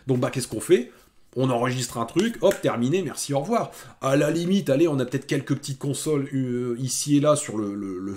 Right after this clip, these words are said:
le fameux show floor, le chou-fleur, comme on dit, sur le salon, mais ça s'arrête là. Donc indirectement, même Nintendo, il est plus présent.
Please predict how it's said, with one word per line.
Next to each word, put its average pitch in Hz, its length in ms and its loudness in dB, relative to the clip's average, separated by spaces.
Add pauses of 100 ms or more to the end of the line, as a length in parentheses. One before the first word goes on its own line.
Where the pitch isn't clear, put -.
le 110 100 -2
fameux 117 240 2
show 135 200 0
floor, 214 420 -4
le 131 100 0
chou-fleur, 190 480 -2
comme 117 160 -6
on 131 40 -2
dit, 175 160 -8 (420)
sur - 180 -2
le 113 60 2
salon, 202 420 2 (240)
mais 113 80 -4
ça 120 140 -2
s'arrête 147 300 0
là. 226 100 2
Donc 156 220 0
indirectement, 147 680 -2
même 151 160 2
Nintendo, 147 420 2
il 143 80 2
est - 20 6
plus 135 140 -4
présent. 196 380 -2